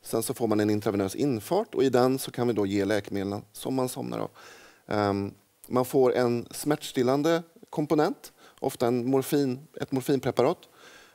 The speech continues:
Eh, och sen så initierar vi narkosen med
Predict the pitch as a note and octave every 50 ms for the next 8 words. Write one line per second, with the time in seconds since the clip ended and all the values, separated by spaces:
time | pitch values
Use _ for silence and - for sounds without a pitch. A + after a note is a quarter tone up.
0 | - - - B2 A#2+ G#2+ - - C#3 C#3 - - B2 G2+ G2 G2+ G2+ - - B2
1 | G#2 G2+ G2 - - - - B2 A#2 A2 - - B2 G2+ F#2+ F#2+ F#2+ G2 G2+ G#2+
2 | G#2+ - - A2 - - - - A#2 G#2+ G#2 G#2 G2 F#2